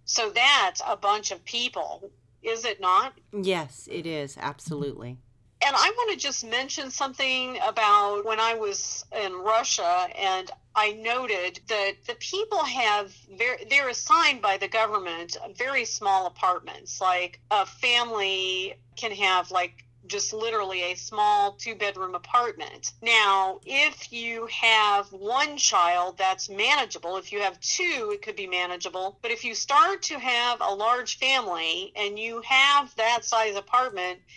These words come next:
Speaker 1: it gets cumbersome. And so a majority of Russians are avoiding having children just because they have limitations on this.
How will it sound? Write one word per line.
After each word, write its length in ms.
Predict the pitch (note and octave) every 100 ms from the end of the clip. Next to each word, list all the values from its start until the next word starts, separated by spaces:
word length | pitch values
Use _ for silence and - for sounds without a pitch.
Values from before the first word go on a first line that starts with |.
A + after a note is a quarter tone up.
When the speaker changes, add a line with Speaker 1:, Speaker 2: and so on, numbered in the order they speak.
| - -
Speaker 1:
it 140 | B4+
gets 400 | - - - - - -
cumbersome. 600 | - C#4 G3+ F#3 - - _ _
And 160 | A#3+ -
so 440 | C#4 B3 B3 A3 G3+ -
a 120 | A#3
majority 1000 | G#3 A3 G#3+ - C#4+ F#4 E4+ A3 G3 G#3
of 200 | - F#3+
Russians 560 | G#3+ C4 - A#3 G3+ -
are 220 | G3 G3
avoiding 880 | F3 - A#3+ D4 B3+ F#3 F#3 G3 G3+ _ -
having 560 | B3 A#3+ A3+ A3+ A3+
children 560 | - - E4 F#4+ - - - _
just 320 | - C4+ -
because 580 | B3+ A#3+ A3 G#3 G#3 G#3+ E3+
they 500 | G#3+ C4 C4+ C4+ - _ -
have 360 | A#3 G#3+ G3+
limitations 1160 | G#3 A#3 A#3+ A#3+ C4 C#4+ G4+ - D3+ D#3 F#3 -
on 540 | - F#3+ F#3+ F#3 F#3 F3+
this. 340 | F#3+ G#3+ -